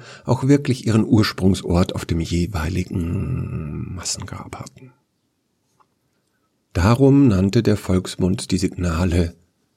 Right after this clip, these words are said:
das Seufzen im Nichts. Jede Mission kam mit dem gleichen Resultat zurück.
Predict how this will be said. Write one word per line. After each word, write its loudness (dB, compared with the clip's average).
das -2
Seufzen 0
im 0
Nichts. -8
Jede 6
Mission 4
kam 2
mit 2
dem 0
gleichen 0
Resultat -4
zurück. -8